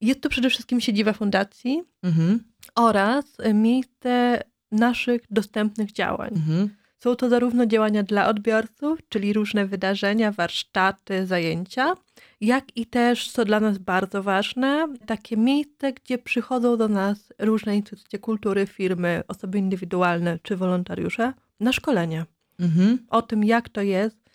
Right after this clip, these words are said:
Speaker 1: w jaki sposób możemy wsłuchiwać się w te potrzeby i jakie one są.
Speaker 2: Mhm.
Speaker 1: Te warsztaty świadomościowe są o tyle fajne, ponieważ wszystkie z nich prowadzą tak zwani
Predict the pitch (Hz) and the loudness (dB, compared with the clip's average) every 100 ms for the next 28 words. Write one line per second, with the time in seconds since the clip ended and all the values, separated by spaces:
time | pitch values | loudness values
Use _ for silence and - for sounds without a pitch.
0 | _ 190 185 226 226 - - 214 220 - | _ -8 -4 -4 -4 -8 -6 -6 -8 -10
1 | _ 190 202 208 220 226 226 196 196 196 | _ -2 2 2 4 2 2 2 0 -4
2 | _ - 220 208 220 220 - 214 - 196 | _ -10 -8 -4 -2 -4 -4 -10 -10 -12
3 | - - 202 190 220 220 220 226 214 214 | -10 -4 -2 0 0 0 -2 0 0 2
4 | 202 165 165 185 226 226 - 240 247 - | 2 0 0 0 0 0 0 2 2 2
5 | 240 233 240 233 226 220 226 233 226 214 | 0 0 -2 -2 2 2 2 0 -2 0
6 | 226 247 247 226 - 214 254 247 240 - | 2 0 0 -2 0 -2 -2 0 0 -2
7 | 226 208 208 208 214 269 302 _ - 226 | 0 0 0 0 0 -2 -4 _ -4 0
8 | 226 214 226 - - - 240 - 240 233 | 2 2 2 2 0 -4 -4 -2 0 2
9 | 226 233 - 214 226 208 220 220 220 214 | 2 0 -4 -2 0 0 0 0 -2 -4
10 | - - 220 214 214 208 | -10 -6 -2 0 2 0